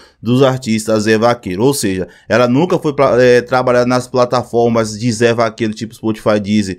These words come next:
como eu tinha falado anteriormente, e Zé Vaqueiro também aqui alegou que ela nunca foi produzidas aí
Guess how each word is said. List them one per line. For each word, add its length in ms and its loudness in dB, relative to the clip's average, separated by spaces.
como 160 -2
eu 60 -2
tinha 120 -2
falado 220 0
anteriormente, 800 0
e 100 -4
Zé 160 2
Vaqueiro 300 -4
também 240 -2
aqui 280 -4
alegou 480 -2
que 80 -2
ela 160 0
nunca 340 2
foi 220 -4
produzidas 600 -4
aí 220 0